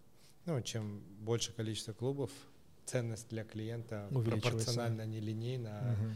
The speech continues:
Speaker 1: квадратично количество.
Speaker 2: Я вот тоже щас замечаю, вот мы как открыли клуб, мы, э, были четвёртым клубом, да, в принципе, Go, и после нас открылось ещё три.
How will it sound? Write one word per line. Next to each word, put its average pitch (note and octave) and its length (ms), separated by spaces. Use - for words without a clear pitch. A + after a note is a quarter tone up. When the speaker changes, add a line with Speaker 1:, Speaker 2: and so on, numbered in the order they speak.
Speaker 1:
квадратично A2+ 840
количество. G2+ 320
Speaker 2:
Я C3 80
вот C3+ 100
тоже C3 160
щас A#2+ 160
замечаю, A#2+ 500
вот G#2+ 160
мы A#2+ 140
как A#2+ 120
открыли B2+ 380
клуб, D#3 320
мы, A2 800
э, G#2 380
были A2+ 320
четвёртым F3 480
клубом, G#2 340
да, B2 80
в - 60
принципе, G#2 500
Go, A2 380
и A#2+ 60
после A#2+ 260
нас D3 160
открылось B2+ 360
ещё A2+ 200
три. G#2+ 260